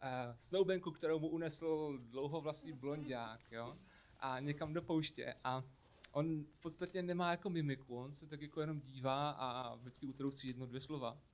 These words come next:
A ta hra, vedle toho, že prostě masíte ty hromady těch, těch strašně špatně vystylovaných postapokalyptických nájezdníků, kteří vypadají jako takové ty rejecty z B D S M salonu,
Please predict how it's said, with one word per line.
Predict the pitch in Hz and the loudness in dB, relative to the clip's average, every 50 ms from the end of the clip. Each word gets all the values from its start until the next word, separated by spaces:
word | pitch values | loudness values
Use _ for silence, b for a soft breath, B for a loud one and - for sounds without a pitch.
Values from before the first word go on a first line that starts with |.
| _ - - b b b b b b b b - | _ -20 -20 b b b b b b b b 2
A | 131 127 127 123 - - - | 4 4 4 2 0 -6 2
ta | - 165 | 4 4
hra, | 175 180 160 131 127 139 208 - b b b b | 6 8 6 6 6 6 2 -6 b b b b
vedle | 135 139 139 165 160 | 0 2 4 4 2
toho, | - 151 156 156 147 | 4 4 6 6 6
že | 147 151 | 6 2
prostě | 151 151 139 - - 156 | 2 0 -10 -6 -6 -6
masíte | 135 131 139 135 - 147 143 143 | -2 -2 -2 -2 -2 -6 -8 -8
ty | - 147 | -4 -2
hromady | 131 131 131 127 127 127 135 | -2 0 0 2 2 0 0
těch, | 135 - 139 123 127 - - - b b b b - | 0 0 0 0 0 -4 -16 -20 b b b b -8
těch | - 139 123 - - | -4 -2 -2 -2 -2
strašně | - - - 147 139 139 - - - 147 135 135 131 127 - | -4 -2 4 4 4 4 4 0 0 2 2 2 2 0 -2
špatně | 127 - - - 156 147 147 - 143 | -4 -6 -4 0 0 0 0 0 0
vystylovaných | 131 139 139 139 - 143 139 139 135 131 135 139 143 139 123 - - - - - - - - - - - - - - | 2 2 2 2 4 4 6 6 4 4 2 0 0 -2 -2 -4 -8 -18 -20 -20 -18 -16 -16 -16 -16 -18 -20 -10 -2
postapokalyptických | - - - - 143 - 151 143 139 131 131 135 135 123 - - - 131 127 123 - - - - 131 - - | 0 0 2 2 2 2 4 4 4 2 2 2 -6 -10 -10 -10 -10 -10 -10 -10 -12 -16 -18 -20 -20 -10 0
nájezdníků, | 139 139 139 147 147 135 131 143 139 131 - 127 | 4 6 8 10 8 8 8 4 0 2 0 -4
kteří | 123 - 135 120 127 | -2 -2 -4 -2 0
vypadají | 127 123 - 135 131 131 131 127 123 | -2 0 2 2 2 2 2 2 2
jako | 127 123 131 123 | 0 -2 -2 -6
takové | - 123 - 135 127 123 | -6 -6 0 2 0 2
ty | 120 - 131 - 127 | 2 -2 -2 -2 -2
rejecty | 131 127 120 - 135 - - 135 | -2 -2 -2 -4 -6 -6 -4 -8
z | 117 | -6
B | 120 123 | -6 -4
D | 123 151 | -2 -2
S | 151 - | -2 0
M | 143 139 135 | 2 2 2
salonu, | - 143 127 127 127 120 117 110 113 | 4 6 6 6 6 6 4 0 -2